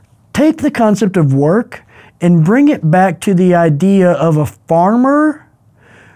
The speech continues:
rather than a craftsman building something. Take it back to that place of being a farmer who works the land. Any good farmer will tell you that the land is the master in that situation.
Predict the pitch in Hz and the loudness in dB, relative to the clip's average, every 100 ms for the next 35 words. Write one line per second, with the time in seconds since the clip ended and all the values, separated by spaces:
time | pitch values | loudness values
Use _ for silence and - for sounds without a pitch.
0 | _ 151 170 190 196 190 175 170 160 - | _ -2 2 2 2 2 2 0 -2 -4
1 | - 185 170 160 160 151 143 151 143 135 | -2 0 0 -2 -2 -2 0 0 -2 -4
2 | 127 127 127 - 151 _ _ _ _ _ | -6 -10 -12 -14 -20 _ _ _ _ _
3 | _ - _ _ 233 269 302 175 208 202 | _ -20 _ _ -2 -2 -2 -2 0 0
4 | - 190 165 - 180 175 170 151 143 175 | -2 -2 -2 -4 -2 0 0 -4 -2 0
5 | 170 156 - 175 175 170 147 165 156 160 | 0 -2 -2 -2 0 0 0 0 0 0
6 | 208 214 - 170 175 170 135 - - - | -2 -4 -6 -2 0 0 -4 -8 -20 -20
7 | - 277 311 214 214 185 202 196 180 160 | -4 0 2 2 2 2 0 2 2 2
8 | 160 160 190 180 156 135 127 - _ 175 | 0 0 0 2 2 0 -4 -18 _ -4
9 | 180 175 202 294 285 190 151 160 156 175 | 0 0 2 2 2 2 2 0 2 0
10 | 165 - 147 139 135 123 - 135 139 139 | -2 -2 -2 -2 -4 -6 -8 -6 -4 -4
11 | 143 131 113 | -4 -6 -14